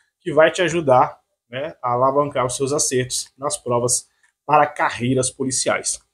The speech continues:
Tudo bem? Mas vamos lá, dando continuidade. Questão dezessete. Bicho aqui me atrapalhando. Então, vamos lá. Questão dezessete. Em uma escola,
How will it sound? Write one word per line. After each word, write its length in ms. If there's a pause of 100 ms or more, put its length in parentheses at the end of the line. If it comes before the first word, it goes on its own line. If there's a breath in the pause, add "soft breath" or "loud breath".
Tudo 80
bem? 300 (340 loud breath)
Mas 120
vamos 120
lá, 160
dando 200
continuidade. 680 (840)
Questão 420 (100)
dezessete. 1000 (500)
Bicho 160
aqui 140
me 60
atrapalhando. 480 (840)
Então, 140
vamos 140
lá. 100 (200)
Questão 220
dezessete. 640 (460)
Em 140
uma 120
escola, 500